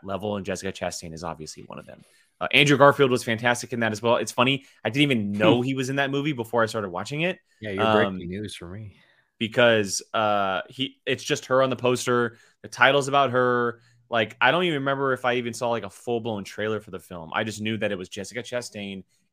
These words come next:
Speaker 1: in this film about this woman named Tammy Faye, and that's essentially all I went into going or, or knowing.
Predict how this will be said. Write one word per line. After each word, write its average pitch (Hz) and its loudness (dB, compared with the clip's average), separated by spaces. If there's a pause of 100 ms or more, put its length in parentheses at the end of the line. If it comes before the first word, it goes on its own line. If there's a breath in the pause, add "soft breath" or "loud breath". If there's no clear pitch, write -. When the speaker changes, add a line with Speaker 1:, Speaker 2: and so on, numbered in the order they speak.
Speaker 1:
in 117 -2
this 120 -4
film 98 -8 (360 soft breath)
about 95 -2
this 92 -10
woman 107 -4
named 98 -6
Tammy 101 -6
Faye, 98 -6
and 92 -6
that's 92 -12
essentially 92 -10
all 87 -6
I 87 -6
went 85 -8
into 82 -16
going 80 -14 (120)
or, 90 -2
or 90 -4
knowing. 87 -8